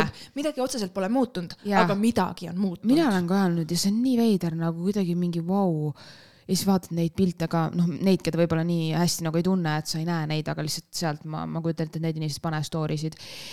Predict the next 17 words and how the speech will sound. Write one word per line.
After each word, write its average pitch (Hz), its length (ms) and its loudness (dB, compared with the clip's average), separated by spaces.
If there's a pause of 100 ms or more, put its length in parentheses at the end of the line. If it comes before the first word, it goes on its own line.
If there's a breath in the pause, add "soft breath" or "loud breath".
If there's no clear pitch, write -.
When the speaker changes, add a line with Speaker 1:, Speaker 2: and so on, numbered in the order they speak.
(240 loud breath)
Speaker 2:
äh, 156 160 4
filtritega 160 540 4 (260)
ja 160 220 0 (340)
neil 170 240 0
ei 165 80 4
ole 160 80 0
ka 156 80 -2
meiki 160 320 0
ja 151 80 -2
nii 156 80 -2
edasi 165 240 -2
ja 156 80 -2
nad 196 240 -6
näevad 330 400 -4
nii 285 140 2 (100)
head 214 240 -2
välja. 165 400 -4